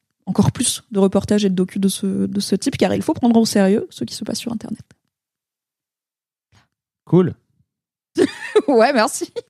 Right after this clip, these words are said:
Speaker 1: Est-ce que, alors, je sais que toi aussi, t'as regardé, euh,
Speaker 2: Ouais, j'ai
Speaker 1: ce
Speaker 2: regardé.
Speaker 1: docu en entier, hein, tu l'as fini ?
Speaker 2: Ouais, j'ai
Speaker 1: Ouais.
Speaker 2: terminé.
Speaker 1: Donc, encore une fois, on va pas vous spoiler, entre guillemets,
Speaker 2: Non.
Speaker 1: ce qui se passe, mais qu'est-ce
Speaker 2: Moi,
Speaker 1: que
Speaker 2: je,
Speaker 1: t'as
Speaker 2: moi, j'ai
Speaker 1: fait ?
Speaker 2: trouvé ça intéressant parce que pour moi, c'est vraiment une ode à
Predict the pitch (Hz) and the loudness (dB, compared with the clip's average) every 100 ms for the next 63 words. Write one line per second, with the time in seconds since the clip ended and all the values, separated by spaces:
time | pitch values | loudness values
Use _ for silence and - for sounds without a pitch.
0 | _ - 202 220 185 185 190 214 214 196 | _ -12 -10 -4 -2 -2 -4 -4 -2 -2
1 | - 196 185 180 185 196 180 170 143 170 | -2 -4 -2 -4 -2 -2 -2 0 2 4
2 | 123 104 110 202 156 170 143 277 339 415 | 4 0 0 2 4 4 0 -2 -2 -2
3 | 226 208 202 330 269 247 196 185 117 120 | -2 -2 -2 -6 -6 -6 -8 -2 0 2
4 | 120 110 110 104 107 123 - _ _ - | 2 0 -2 -2 -2 -4 -6 _ _ -20
5 | 185 - 202 202 196 208 180 180 202 185 | -12 -8 2 2 4 2 2 2 2 0
6 | 170 - - - 196 208 220 185 - 185 | -6 -18 -18 -2 0 0 -4 -6 -8 -2
7 | 147 170 156 208 370 392 226 202 185 196 | 0 0 -2 -6 -10 -8 -6 -4 -4 -6
8 | 135 160 190 190 185 160 160 139 139 143 | -2 0 0 -2 0 2 2 2 2 2
9 | 131 131 131 160 156 131 131 123 127 143 | 0 2 0 0 -2 -2 -4 -2 0 0
10 | 139 113 120 127 127 120 123 139 147 - | 0 0 0 2 2 2 2 2 0 -8
11 | _ - 110 107 117 | _ -6 -4 -2 -4